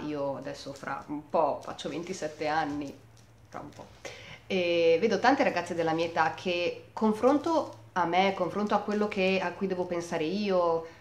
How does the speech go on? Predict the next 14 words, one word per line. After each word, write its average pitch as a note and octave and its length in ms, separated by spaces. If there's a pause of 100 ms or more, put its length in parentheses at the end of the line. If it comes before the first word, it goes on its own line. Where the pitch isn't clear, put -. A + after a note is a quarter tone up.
(140)
confronto F3 340
a - 20
quella G3 200
che F3+ 120
è - 20
la D#3+ 100
mia F#3 200
vita, D#3+ 560 (880)
veramente, A#3+ 1400
mm, G3+ 200 (100)
le G#3+ 180
vedo A#3+ 200
tanto A3 260
immature. C#3+ 800